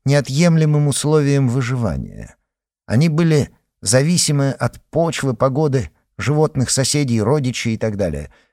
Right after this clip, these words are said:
которые не исполняли их желания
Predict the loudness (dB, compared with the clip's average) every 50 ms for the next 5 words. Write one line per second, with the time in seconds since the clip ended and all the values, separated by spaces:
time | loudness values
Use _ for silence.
0 | _ _ -12 -8 -6 -4 -2 -2 -4 -2 0 0 0 2 0 0 0 2 2 4
1 | 4 4 4 4 2 2 0 -2 -4 -8 -8 -6 -6 0 2 4 4 4 4 2
2 | 0 0 -2